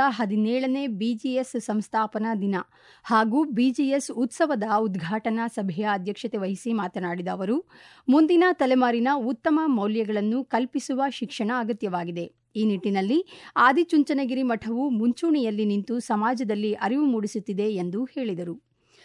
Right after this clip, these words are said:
ಆದಿಚುಂಚನಗಿರಿ ಮಠದ ಡಾಕ್ಟರ್ ನಿರ್ಮಲಾನಂದನಾಥ ಮಹಾಸ್ವಾಮೀಜಿ ಸುತ್ತೂರು ಕ್ಷೇತ್ರದ ಶಿವರಾತ್ರಿ ದೇಶಿಕೇಂದ್ರ ಮಹಾಸ್ವಾಮೀಜಿ, ಸಿದ್ಧಗಂಗಾ ಮಠದ ಸಿದ್ಧಲಿಂಗ ಮಹಾಸ್ವಾಮೀಜಿ, ಶಿಕ್ಷಣ ಟ್ರಸ್ಟ್ ಮುಖ್ಯಸ್ಥ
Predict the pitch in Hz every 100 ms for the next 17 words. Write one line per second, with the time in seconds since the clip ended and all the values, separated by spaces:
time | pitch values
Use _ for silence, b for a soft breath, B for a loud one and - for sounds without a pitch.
0 | b b - 285 320 320 302 311 285 285
1 | 269 247 247 285 285 220 220 - 240 226
2 | 226 233 269 285 277 240 226 220 208 233
3 | 240 208 180 214 - 208 196 202 214 285
4 | - 247 - 311 285 269 247 233 277 277
5 | 233 214 220 220 240 240 190 196 208 208
6 | 196 190 185 185 - 180 185 180 277 339
7 | b b b b - 285 240 311 311 311
8 | 294 254 254 262 294 - 220 277 269 240
9 | 226 202 202 - 208 190 196 214 320 b
10 | b b - 285 - 330 320 320 285 277
11 | - 247 233 208 254 - -